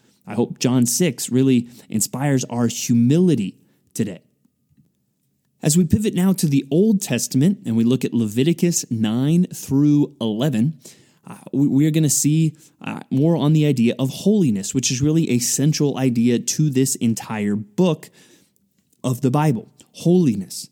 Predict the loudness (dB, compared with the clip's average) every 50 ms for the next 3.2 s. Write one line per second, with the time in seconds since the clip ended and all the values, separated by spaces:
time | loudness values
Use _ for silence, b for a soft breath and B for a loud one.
0 | b b b b b 0 0 2 0 0 -2 -2 0 2 2 2 2 2 0 0
1 | -2 0 0 2 2 2 0 0 -4 _ _ -8 -2 0 2 2 2 2 2 0
2 | -2 -4 -4 -4 -4 -4 -2 -4 -4 -6 -8 -6 -4 -4 -2 -2 -2 -2 -4 -4
3 | -8 -8 -10 _